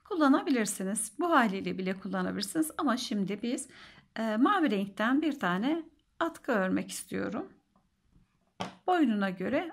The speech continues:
atkımızla birlikte çalışalım. Hemen zincirimizi çekmeye başlayalım. Bu boyun kısmını kavrayacak şekilde örelim. Çok, e, kocaman olmasın. Şöyle biraz omuzlarından dışarı doğruya şöyle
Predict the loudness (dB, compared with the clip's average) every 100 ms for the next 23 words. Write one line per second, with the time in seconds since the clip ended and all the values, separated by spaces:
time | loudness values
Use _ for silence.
0 | -4 -4 -2 -4 -4 -4 0 0 0 -4
1 | -8 -4 -2 -2 -4 -6 -8 -12 -20 _
2 | -4 0 2 2 0 0 0 -2 -4 -6
3 | -8 -4 0 0 0 -2 -4 -2 -2 -2
4 | 0 0 0 -2 -2 -2 0 0 2 2
5 | -2 -8 -6 -4 -4 -4 -6 -4 -2 -2
6 | -2 -4 -10 -20 -8 -8 -8 -4 -2 0
7 | -2 -6 -6 -4 0 2 2 0 -2 0
8 | 0 -2 -4 -6 -4 -2 -2 0 -2 -2
9 | -2 0 0 0 -2 -2 -2 0 2 0
10 | -2 -4 -6 -6 -6 -6 -8 -10 -8 -6
11 | -4 -4 -4